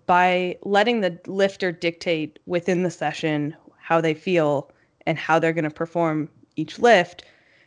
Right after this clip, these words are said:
it gives some wiggle room for the days where, like, you come into the gym and you start and you're like, "I feel great, this is gonna go really well," and then it just, like, tanks. Or, um, you come into the gym and, like,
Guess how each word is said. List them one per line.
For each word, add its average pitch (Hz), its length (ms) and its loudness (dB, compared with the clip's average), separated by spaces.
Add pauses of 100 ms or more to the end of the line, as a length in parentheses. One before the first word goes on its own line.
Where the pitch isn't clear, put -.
it - 180 -2
gives 220 240 2
some 180 160 -6
wiggle 190 280 -2
room 165 240 -2
for 170 120 -12
the 165 100 -4
days 175 360 -2
where, 170 160 -2
like, 156 220 -6
you 165 80 -12
come 196 180 -2
into 214 120 0
the 185 80 -2
gym 175 320 0
and 170 100 -2
you 151 60 -4
start 208 600 0
and 180 140 -6
you're 175 80 -2
like, 170 220 -2
"I 175 80 -14
feel 175 220 -2
great, 277 320 2
this 180 140 -14
is 180 100 -14
gonna 180 220 -6
go 170 120 -4
really 170 180 0
well," 233 300 4
and 180 140 -4
then 170 100 -2
it 156 80 -8
just, - 180 -16
like, 143 240 -16 (440)
tanks. 190 680 -2
Or, 180 540 -2 (340)
um, 165 600 -4
you 196 120 -6
come 202 200 0
into 196 120 -2
the 180 80 -6
gym 190 340 -2
and, 170 300 -4
like, 156 180 -10